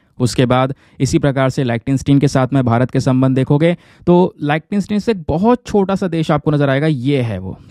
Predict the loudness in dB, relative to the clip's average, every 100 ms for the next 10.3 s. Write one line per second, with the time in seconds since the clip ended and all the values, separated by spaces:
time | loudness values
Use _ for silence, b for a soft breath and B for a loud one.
0 | 0 2 4 4 4 2 2 2 2 2
1 | 0 0 0 0 0 0 0 0 0 0
2 | 0 0 -2 -4 -6 -6 b b b -2
3 | 0 2 2 0 -2 -6 -12 -18 _ _
4 | _ b b b 0 0 0 -2 -2 0
5 | 0 -2 -2 -2 -2 -4 -2 0 2 0
6 | -2 -2 -2 -2 -2 -2 -2 -2 -2 2
7 | 2 2 0 -2 -2 0 0 0 0 0
8 | -2 -2 0 0 2 4 4 4 4 4
9 | 2 0 -2 -2 0 0 0 0 -2 -6
10 | -8 -10